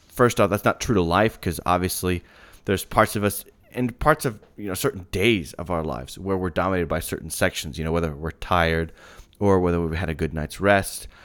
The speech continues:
or had a good meal. Like, those parts, they're always in conflict with one another. And that conflict creates a really good story. And that's, I think, the reason why it creates such a good story is because that's how we feel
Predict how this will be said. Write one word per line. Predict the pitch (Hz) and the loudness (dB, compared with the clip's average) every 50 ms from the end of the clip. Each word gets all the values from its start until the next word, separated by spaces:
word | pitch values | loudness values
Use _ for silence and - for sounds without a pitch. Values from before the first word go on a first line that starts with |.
| - _ - | -20 _ -4
or | 85 82 | -2 0
had | 80 85 78 | 0 0 -2
a | 78 | -2
good | 76 76 69 69 | -4 -6 -6 -4
meal. | 82 90 92 92 90 87 85 85 85 - - | -2 0 2 2 2 2 2 0 -4 -8 -10
Like, | - 85 87 | -10 -6 4
those | - 113 107 - | 6 6 6 6
parts, | - - 113 104 - - | 4 4 6 4 4 4
they're | - 110 113 | 2 6 6
always | 113 117 123 120 113 | 8 8 8 6 6
in | 120 110 | 4 0
conflict | 101 - 107 98 101 101 - - 82 - | 0 0 0 0 0 0 0 -4 -6 -6
with | 92 - - - | -8 -12 -6 -2
one | 90 87 87 | 0 0 0
another. | 82 82 78 69 58 50 - - - - - - - - | 0 -2 -2 -4 -6 -10 -12 -16 -20 -20 -20 -20 -10 -4
And | - 107 120 | 0 4 4
that | 120 - - | 4 4 2
conflict | - - 131 143 139 - - 107 101 98 - - - | 0 4 4 4 4 4 2 -2 -2 -2 -2 -10 -8
creates | - - 113 101 - - | 0 2 2 2 2 2
a | |
really | 98 98 98 98 | 2 4 4 2
good | 90 90 82 - | 2 0 -4 -4
story. | - - - 110 101 98 87 73 71 - - - - - - - - _ - | -4 -2 0 2 2 2 0 -2 -6 -12 -16 -20 -20 -20 -20 -20 -20 _ -6
And | - 95 90 85 87 85 85 82 - - | -4 -2 0 0 0 -2 -4 -6 -8 -4
that's, | 98 104 98 98 - - - - - - - - | 2 4 4 4 2 -2 -4 -4 -6 -8 -8 -4
I | - 101 | -2 -2
think, | - - 131 127 - | 2 0 0 0 2
the | 104 | 2
reason | 104 104 95 95 87 | 4 4 2 0 0
why | 78 92 107 110 | 4 6 8 8
it | 107 - - | 6 4 0
creates | - 101 90 - - | -2 -2 -2 -2 -2
such | 95 - 95 | -10 -8 -8
a | 80 | -4
good | - 87 80 - | -4 -4 -4 -4
story | - - 127 127 117 98 92 | -2 0 2 2 4 2 2
is | 87 - | 0 -4
because | - 82 - 98 87 | -8 -8 -8 -6 -2
that's | - 95 92 - - | 0 0 0 0 2
how | 101 90 85 | 2 2 2
we | 85 90 113 139 156 | 4 6 6 6 6
feel | - - - 117 98 90 | 4 4 2 4 4 4